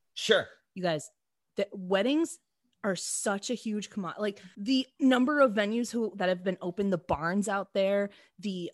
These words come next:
Speaker 2: um, the place where we went that is just for weddings every weekend. There are so
Speaker 1: Yeah.
Speaker 2: many wedding venues out there.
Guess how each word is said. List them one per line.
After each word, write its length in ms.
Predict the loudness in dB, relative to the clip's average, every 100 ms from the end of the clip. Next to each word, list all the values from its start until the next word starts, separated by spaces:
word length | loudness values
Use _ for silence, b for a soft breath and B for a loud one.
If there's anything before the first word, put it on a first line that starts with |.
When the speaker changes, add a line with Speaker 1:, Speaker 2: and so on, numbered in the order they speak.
| -4
Speaker 2:
um, 260 | -4 -4
the 80 | -10
place 320 | -4 -2 0
where 80 | -2
we 180 | -2 -2
went 240 | -2 -2 -2
that 120 | -6
is 120 | -6
just 360 | -4 -4 -4 -4
for 240 | 0 0
weddings 400 | 0 -2 -2 -2
every 220 | -2 -2
weekend. 380 | -4 -2 -2 0
There 100 | -2
are 80 | -4
so 400 | -6 -6 0 2
Speaker 1:
Yeah. 40 | 4
Speaker 2:
many 260 | 4 4
wedding 420 | 2 2 2 2 0
venues 420 | -2 0 -2 -4
out 260 | -6 -8 -8
there. 200 | -14 -14